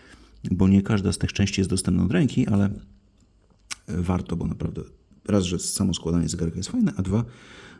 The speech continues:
że sama satysfakcja z posiadania czegoś, czego już nie da się kupić jako nowego, no to jest tym, tym fajniejsza. Tak, tak, tak, tak bym się wyraził. No, tutaj mi próbuje uciec mój wkręt.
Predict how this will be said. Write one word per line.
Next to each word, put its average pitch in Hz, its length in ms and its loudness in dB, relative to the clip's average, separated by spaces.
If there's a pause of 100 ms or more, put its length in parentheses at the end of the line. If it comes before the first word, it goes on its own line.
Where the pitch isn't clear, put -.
że - 140 -4
sama 117 220 0
satysfakcja 113 580 -6
z - 40 -8
posiadania 147 420 -2
czegoś, 95 300 0
czego 92 180 0
już 90 180 -2
nie 104 160 6
da 87 140 2
się 87 280 0
kupić - 340 -6
jako 87 160 -4
nowego, 120 440 0 (580)
no 339 80 -4
to - 80 -2
jest 104 160 0
tym, 90 120 2
tym 110 240 6
fajniejsza. - 800 -4
Tak, - 180 -18
tak, - 220 -16
tak, - 180 -10 (160)
tak - 120 -10
bym 78 120 -8
się - 140 -10
wyraził. - 340 -8 (1160)
No, 85 120 -4 (100)
tutaj - 340 -14
mi - 60 -14
próbuje - 440 -6
uciec - 420 -4
mój 76 120 -4
wkręt. - 520 -4